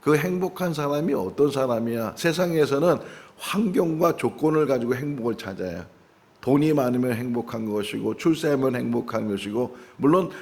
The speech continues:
거기에 행복이 없다는 것은 아닌데, 그런데 그 돈이 영원히 존재하는 게 아니고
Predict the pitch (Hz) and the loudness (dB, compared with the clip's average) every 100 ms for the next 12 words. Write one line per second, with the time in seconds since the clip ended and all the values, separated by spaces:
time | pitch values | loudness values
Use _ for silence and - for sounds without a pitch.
0 | - - 131 151 160 196 190 185 175 101 | -6 0 2 2 2 2 2 2 2 0
1 | - 151 151 147 143 156 131 98 110 110 | 0 0 2 2 2 0 -2 -2 -2 2
2 | 151 123 82 - - - 160 180 170 151 | 2 2 -2 -10 -20 -6 2 4 4 4
3 | 143 160 123 - 165 165 123 135 170 160 | 4 2 0 0 0 2 2 2 4 2
4 | 104 - 85 - 180 202 190 170 135 104 | 0 -4 -4 0 4 6 6 4 2 0
5 | - 135 139 143 131 127 131 113 90 110 | 0 0 2 2 0 -2 -4 -4 -2 -2
6 | 107 104 107 123 104 | 0 2 2 2 -2